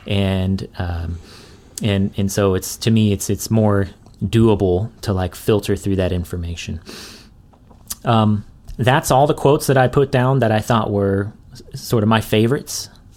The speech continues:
from the first three hundred years of Christianity. Um, I just wanted to, I just wanted to,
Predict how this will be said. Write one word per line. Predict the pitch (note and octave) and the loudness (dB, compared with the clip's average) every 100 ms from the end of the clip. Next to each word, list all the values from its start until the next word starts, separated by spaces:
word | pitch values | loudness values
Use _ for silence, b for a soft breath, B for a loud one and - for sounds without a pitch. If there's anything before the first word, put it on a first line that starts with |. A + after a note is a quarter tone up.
| - | -20
from | - A2+ G2+ G2 | -8 -4 -2 0
the | G2 F#2 | -2 -4
first | - A2+ - | -2 -4 -2
three | A#2 A2+ | -2 0
hundred | A2+ G2 | 0 0
years | G#2+ A2 | 0 -2
of | A2 | -4
Christianity. | - G#2 - G2 G2+ A2 C3+ - B B B B B B B - | -6 -8 -6 -2 -2 -2 -4 -10 B B B B B B B -10
Um, | F2 E2+ F2 - - - - - - - - - - | -6 -6 -8 -12 -20 -20 -20 -20 -20 -20 -20 -20 -6
I | G#2+ | -2
just | G#2+ A#2 B2 | 0 -2 -2
wanted | A2 G#2+ | 0 0
to, | - G2 G2 - | 0 0 -2 -4
I | A2+ | -4
just | C#3+ | 0
wanted | C3 A#2+ A2+ | 2 0 0
to, | A2 G2 | -2 -2